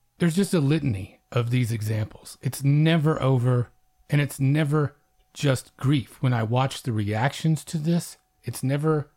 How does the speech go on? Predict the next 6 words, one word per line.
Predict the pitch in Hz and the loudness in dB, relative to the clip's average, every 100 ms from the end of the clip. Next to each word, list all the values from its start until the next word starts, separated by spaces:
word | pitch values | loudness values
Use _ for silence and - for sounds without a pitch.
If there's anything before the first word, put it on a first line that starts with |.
| _ _ | _ _
just | - - | -6 -4
mourning. | 104 107 123 135 123 107 - _ - | -2 0 2 4 2 0 -4 _ -6
It | 131 | -2
is | 123 104 - - _ _ _ | -2 -4 -10 -20 _ _ _
righteous | - 151 151 - 135 - | -4 -4 -2 -2 -2 -2
anger, | 120 139 107 95 | -2 0 -2 -6